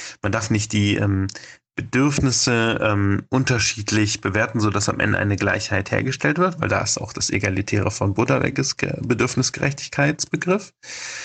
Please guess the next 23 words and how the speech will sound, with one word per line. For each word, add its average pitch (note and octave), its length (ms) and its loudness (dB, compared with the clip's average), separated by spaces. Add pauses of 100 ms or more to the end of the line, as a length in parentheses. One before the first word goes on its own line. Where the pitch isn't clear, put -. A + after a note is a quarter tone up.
(280)
ähm, B2 480 4
sondern A2+ 340 2
er G#2 120 4
erklärt, G#2+ 340 0
das - 100 0
müsste A2+ 260 0
irgendwie A2 220 2
über G#2+ 200 2
die G#2+ 120 0
Verhältnisse G#2 640 0
gehen. F#2+ 180 -4
Das G#2 200 0
heißt, G#2 260 0
das - 240 -4 (560)
bedingungslose G#2 640 2
Grundeinkommen G#2 640 2
ist G2+ 100 -2
quasi G2+ 300 0
nur G2 160 2
ein F#2+ 160 0
Teil C3+ 480 2
einer, G2+ 640 2
ähm, G2 680 -6